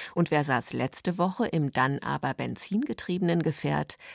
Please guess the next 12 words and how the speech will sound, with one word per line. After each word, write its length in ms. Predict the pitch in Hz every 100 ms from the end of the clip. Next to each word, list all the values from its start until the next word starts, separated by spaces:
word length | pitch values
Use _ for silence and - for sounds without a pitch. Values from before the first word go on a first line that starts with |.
| - -
Es 160 | - -
war 260 | 131 113 -
Clarice 600 | - 127 135 135 135 -
Starling 640 | - 123 165 170 135 123
aus 420 | - 127 120 -
Das 160 | - 127
Schweigen 540 | - 113 120 139 127
der 140 | 113 117
Lämmer 420 | 127 135 95 78
von 240 | - 80
Thomas 440 | - - - - -
Harris. 540 | 127 - - - -